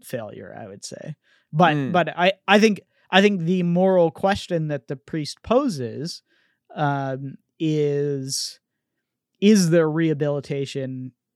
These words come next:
Speaker 1: um, through, uh, is there actual rehabilitation? Um,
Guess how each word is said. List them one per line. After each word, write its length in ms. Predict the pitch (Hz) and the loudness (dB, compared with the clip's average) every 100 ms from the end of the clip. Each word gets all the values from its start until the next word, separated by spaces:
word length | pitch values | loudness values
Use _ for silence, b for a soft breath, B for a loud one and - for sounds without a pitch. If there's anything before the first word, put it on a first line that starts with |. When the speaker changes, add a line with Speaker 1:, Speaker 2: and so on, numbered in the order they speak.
| _ _ _ - | _ _ _ -10
Speaker 1:
um, 560 | 135 127 123 127 123 123 _ _ _ _ | -8 -8 -10 -12 -14 -16 _ _ _ _
through, 840 | - - 147 143 135 135 127 123 127 _ _ _ _ _ _ _ _ _ _ _ _ 175 | -16 -8 -6 -4 -4 -6 -6 -8 -12 _ _ _ _ _ _ _ _ _ _ _ _ -2
uh, 40 | |
is 260 | 170 202 190 | 2 4 6
there 140 | 170 | 6
actual 480 | 175 202 - 143 127 | 6 4 0 -4 -4
rehabilitation? 920 | 123 120 113 92 - - - - 151 _ _ _ _ _ _ | -6 -8 -10 -14 -14 -16 -18 -20 -20 _ _ _ _ _ _
Um, 460 | 131 123 117 - | -8 -8 -10 -14